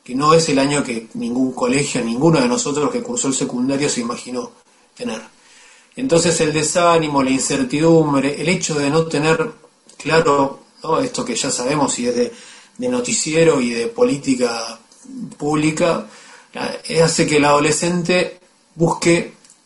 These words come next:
el hoy. Bueno, ¿qué podemos hacer ahora? Y creo que el, engancho el, el eslogan del programa, estar cerca, porque a eso fue la vuelta que creo que los colegios dimos. Es, bueno, ¿ahora qué podemos hacer? No sabemos cuándo volvemos, no tenemos idea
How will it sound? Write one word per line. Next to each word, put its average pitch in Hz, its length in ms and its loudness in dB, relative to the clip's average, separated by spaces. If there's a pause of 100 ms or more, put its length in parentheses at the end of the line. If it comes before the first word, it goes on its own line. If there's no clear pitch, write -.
(140)
el 143 200 0
hoy. 131 320 4 (340)
Bueno, 151 200 0
¿qué 175 120 0
podemos 165 380 4
hacer 123 240 -4
ahora? 113 300 -6 (640)
Y 127 100 -12
creo 165 260 4
que 151 180 2
el, 160 240 -4 (180)
engancho 156 560 2
el, 139 300 2
el 143 140 -2
eslogan 156 420 4
del 127 160 -2
programa, 139 440 0
estar 143 260 -4
cerca, 139 600 -2 (360)
porque 139 220 -2
a 160 40 4
eso 165 200 2
fue 165 160 2
la 143 100 6
vuelta 156 400 4
que 131 260 -2
creo 143 220 0
que 135 80 2
los 120 120 0
colegios 131 420 0
dimos. 113 380 0
Es, 131 180 -2
bueno, 143 260 -2
¿ahora 180 340 6
qué 143 80 0
podemos 131 280 0
hacer? 120 280 -4 (340)
No 175 180 0
sabemos 180 420 4
cuándo 165 260 2
volvemos, 113 560 0
no 160 180 2
tenemos 170 420 4
idea 165 380 4